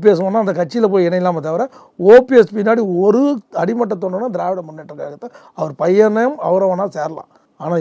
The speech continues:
இவங்க யாரும் சேர மாட்டாங்க, ஓ பி எஸும் சேர மாட்டார். சும்மா இவங்களை வெறுப்பேத்துறதுக்கு அந்த கோபத்தின் வெளிப்பாடாக தொடர்ச்சியாக அவரை சந்திச்சு பி-, பி ஜே பியோட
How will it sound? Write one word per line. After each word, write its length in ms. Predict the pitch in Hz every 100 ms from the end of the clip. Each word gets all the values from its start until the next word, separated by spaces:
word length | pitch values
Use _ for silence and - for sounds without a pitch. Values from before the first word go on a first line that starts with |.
| 156
இவங்க 180 | 165 147
யாரும் 460 | 143 180 214 214
சேர 120 | 170 151
மாட்டாங்க, 300 | 139 117 170 269
ஓ 240 | 175 196
பி 120 | 208
எஸும் 200 | 202 208 156
சேர 100 | 139
மாட்டார். 320 | 135 117 90
சும்மா 200 | 156 196 226
இவங்களை 220 | 196 175 160
வெறுப்பேத்துறதுக்கு 720 | 180 190 202 165 143 165 226 - _ _ _ -
அந்த 180 | 135 131 165
கோபத்தின் 440 | 190 220 202 175
வெளிப்பாடாக 540 | 185 190 180 170 170 190
தொடர்ச்சியாக 580 | 170 170 147 - 185 170
அவரை 140 | 180 131 139
சந்திச்சு 340 | 143 156 165 170 139 131
பி-, 140 | 127 - _ _ 139
பி 100 | 185
ஜே 180 | 175 180
பியோட 340 | 151 160 147